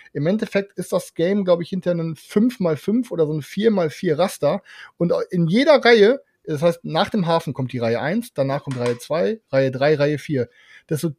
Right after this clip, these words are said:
höher die Reihen, desto stärker die Karten. Und auf jedem Feld liegt immer eine Karte. Das heißt, wenn der, der eine da oben eine Karte kauft, auf einmal siehst du, boah, dann ist jetzt voll die krasse Karte aufgedeckt, dann versuchst du natürlich auch schnell dahin, so, weißt du. Und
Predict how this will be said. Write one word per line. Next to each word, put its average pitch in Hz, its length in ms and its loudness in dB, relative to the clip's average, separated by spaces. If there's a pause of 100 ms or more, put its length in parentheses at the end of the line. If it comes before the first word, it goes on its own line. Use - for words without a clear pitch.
(140)
höher 269 240 8
die 170 140 0
Reihen, 180 400 0
desto 156 220 -6
stärker 202 380 0
die 135 120 -6
Karten. 185 480 -2 (260)
Und 175 180 0
auf 156 140 0
jedem 247 380 2
Feld 214 420 2
liegt 185 220 -6
immer 165 180 0
eine 160 160 -6
Karte. 190 460 -6 (160)
Das - 160 -8
heißt, 180 260 0 (300)
wenn 170 100 -2
der, 180 120 4
der 185 120 0
eine 247 320 2
da 156 80 2
oben 175 200 -2
eine 160 100 -2
Karte 214 320 -6
kauft, 147 260 -6
auf 123 80 -6
einmal 135 160 -4
siehst 156 240 -6
du, 135 60 -10
boah, 117 200 -6
dann 117 300 -10
ist - 120 -14
jetzt 120 120 -12
voll 147 200 -4
die 123 100 -4
krasse - 260 -8
Karte 160 300 -2
aufgedeckt, 120 400 -2
dann 127 80 -2
versuchst 139 340 -6
du 151 60 -6
natürlich 127 240 -6
auch 123 80 -2
schnell 131 180 -4
dahin, 147 320 2
so, 123 100 -6
weißt 131 220 -4
du. 139 60 -8
Und 131 160 -6